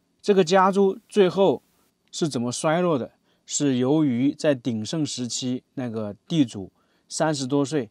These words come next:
就英年早逝，他没有选好接班人，那导致这个家族由盛而衰，慢慢的只剩下一些房屋在这里。整个施家大院我们也只能走一部分，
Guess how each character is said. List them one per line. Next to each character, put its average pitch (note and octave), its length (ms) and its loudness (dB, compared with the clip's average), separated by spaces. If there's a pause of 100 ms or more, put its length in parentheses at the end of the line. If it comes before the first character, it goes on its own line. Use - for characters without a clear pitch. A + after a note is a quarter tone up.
(160)
就 A#2+ 160 -6
英 C#3 160 -2
年 C3 180 -2
早 F#2+ 240 -8
逝， A2+ 460 -6
他 C#3 180 -2
没 C#3 220 -2
有 C#3 100 4
选 A#2+ 260 -4
好 A#2 140 -6
接 C3+ 180 -4
班 C3 260 -2
人， A2+ 340 -6 (400)
那 B2+ 300 -6
导 G#2 280 -4
致 A#2 260 -8
这 C3 140 -10
个 A#2 80 -8
家 B2+ 240 -6
族 A2+ 300 -10 (460)
由 A#2+ 200 -6
盛 C3+ 260 -2
而 G#2+ 140 -6
衰， D3 320 -4 (280)
慢 C#3 200 -2
慢 A2+ 300 -4
的 G2+ 180 -12 (300)
只 A2 180 -10
剩 D3+ 240 -6
下 A#2 180 -6
一 B2 60 -8
些 C3 140 -6
房 A2 200 -10
屋 C#3 160 -6
在 C#3+ 140 -4
这 A#2+ 140 -6
里。 G2 160 -12 (280)
整 D3 240 0
个 F3 140 2
施 F3+ 220 -2
家 F#3+ 100 2
大 F3 220 0
院 E3+ 240 2 (140)
我 B2+ 140 -4
们 C3+ 140 2
也 C#3+ 140 2
只 B2+ 120 -6
能 B2+ 160 -2
走 G#2 220 -6
一 G#2 160 -6
部 C#3+ 160 -4
分， B2+ 180 -6